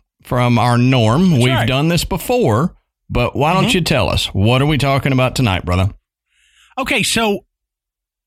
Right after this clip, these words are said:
Speaker 2: on September sixteenth, nineteen ninety-four,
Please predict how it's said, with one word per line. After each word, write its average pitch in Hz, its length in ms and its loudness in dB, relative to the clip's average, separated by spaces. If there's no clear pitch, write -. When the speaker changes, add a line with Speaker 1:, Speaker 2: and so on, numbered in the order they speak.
Speaker 2:
on 190 200 -2
September 269 560 -4
sixteenth, 196 600 -4
nineteen 180 500 -4
ninety-four, 151 1000 -6